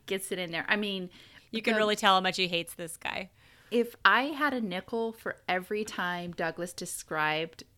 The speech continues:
Speaker 1: Robinson as round. <laughs>
Speaker 2: Just anything. Anything that he can say, it's just, ugh.
Speaker 1: Or shorter than average. He called him round, pudgy, soft. <laughs>
Speaker 2: He called him, like, soft a whole bunch of times. Soft.
Speaker 1: Mm-hmm.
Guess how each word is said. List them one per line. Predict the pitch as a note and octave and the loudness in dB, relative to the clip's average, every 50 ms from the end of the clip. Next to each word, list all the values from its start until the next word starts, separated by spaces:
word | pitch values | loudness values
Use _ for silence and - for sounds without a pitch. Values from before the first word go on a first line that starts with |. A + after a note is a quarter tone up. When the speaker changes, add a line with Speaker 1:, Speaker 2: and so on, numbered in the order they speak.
| _ _ - | _ _ -6
Speaker 1:
Robinson | E3 E3 D#3 D#3 - E3+ C#3+ - - F#3 F3 E3+ - - | -4 -2 -2 -2 -2 -4 -8 -6 -6 -6 -6 -6 -4 -2
as | - D3 D3 - | -2 -2 -2 -4
round. | D3+ D3 D3 C#3 C3+ C3 C#3+ D#3 E3 F#3 G3 G#3 A3 _ _ _ _ _ - G#3 - - - - - - | -8 -6 -2 2 2 4 4 2 2 0 -2 -4 -6 _ _ _ _ _ -10 -10 -8 -8 -10 -10 -6 -4
<laughs> | - - - D4+ - - - - _ _ - - | -2 4 4 4 2 2 -6 -20 _ _ -14 -8
Speaker 2:
Just | - D#4 D4+ - - - | -6 -4 -4 -4 -2 0
anything. | - C4+ C#4 C#4+ D4 C#4+ B3+ - G#3+ F3+ E3 - - - - - _ - | 0 2 2 2 0 -2 -2 -2 -2 -4 -4 -6 -10 -12 -16 -20 _ -6
Anything | - B3+ C4+ C#4 D4+ D#4 - D#4 D#4 D4+ C#4+ | -6 -4 -2 -2 -2 -2 -2 -2 -2 -2 -2
that | D4+ C4+ | -2 -2
he | B3+ B3 | -2 -4
can | B3 A#3+ A3+ G#3+ | -4 -4 -6 -6
say, | - - - A3+ A3 G#3+ G3 F#3 F3 F3 - - - - - | -6 -4 -2 -2 -2 -2 -4 -6 -6 -6 -6 -6 -6 -8 -8
it's | G#3 G3+ - - - | -8 -8 -8 -8 -8
just, | - G#3 G3 F#3 - - - - - - - _ _ _ _ _ _ _ - - | -8 -8 -8 -6 -6 -8 -8 -8 -12 -16 -20 _ _ _ _ _ _ _ -18 -12
ugh. | - G#3+ G#3 G3 F3 D#3+ - - - - _ _ _ _ _ _ _ _ _ _ - | -12 -10 -10 -10 -12 -14 -16 -20 -20 -20 _ _ _ _ _ _ _ _ _ _ -8
Speaker 1:
Or | A3 G3+ | -6 -4
shorter | - - - G#3+ G#3+ A#3 A3+ G#3+ | -4 -4 -2 -2 0 0 0 0
than | G3 G3+ E3 | -2 0 2
average. | - D#3 D#3 D#3+ - F#3 F#3+ G3+ G#3+ - - - | 4 6 6 6 4 0 -6 -6 -6 -6 -8 -6
He | G#3 A3 G#3 | -4 -6 -6
called | - - G3+ F#3+ F#3 | -4 -2 -4 -4 -4
him | F#3 - - | -6 -8 -8
round, | D#3 E3 D#3 D3+ D#3+ D#3+ E3 E3 E3 F#3+ F3+ - - | -4 0 2 4 4 4 2 0 -4 -8 -10 -12 -12
pudgy, | - - G3+ F#3 F#3+ F3 - G3 F#3 F3+ | -8 -4 -2 -2 -2 -4 -6 -8 -8 -8
soft. | - - - F#3 E3 E3+ F3+ G#3+ - - - - C#4 - - | -8 -2 2 4 6 6 6 2 0 -4 -4 -2 -2 -2 -2
<laughs> | - - - | -8 -10 -6
Speaker 2:
He | A#3+ B3 | -6 0
called | - C4 C4 C4+ | 2 2 4 6
him, | F#4 G#4+ C4 | 6 6 6
like, | A#3+ A3 - - | 4 4 2 2
soft | - - - A#3+ G#3+ G#3 F#3 F3 - - - - | -2 2 6 8 8 8 8 6 2 -2 -6 -6
a | G#3 | -4
whole | E3+ G3 G3 | -2 -2 -2
bunch | - F#3+ F3+ E3 - | 0 0 -2 -4 -6
of | - - | -8 -6
times. | - - - - - G3 - | -4 -2 -2 -2 -2 -4 -8
Soft. | - - - - - G3 - A3+ A3+ G#3 | -10 -8 -6 -4 -2 0 0 2 0 0
Speaker 1:
Mm-hmm. | G#3+ F#3+ F3+ | -2 -4 -8